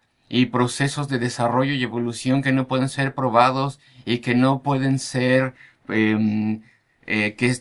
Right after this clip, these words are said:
que no hay un acuerdo en esas cosas. Queridos amigos, tomen estas cosas en serio. Esto es al respecto de tu alma,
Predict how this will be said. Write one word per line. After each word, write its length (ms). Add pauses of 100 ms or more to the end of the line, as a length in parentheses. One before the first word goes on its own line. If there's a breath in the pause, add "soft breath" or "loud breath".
(140)
que 120
no 160
hay 140
un 80
acuerdo 440
en 80
esas 260
cosas. 400
Queridos 360
amigos, 440
tomen 220
estas 240
cosas 320
en 80
serio. 520 (340 soft breath)
Esto 180
es 60
al 100
respecto 440
de 100
tu 260
alma, 400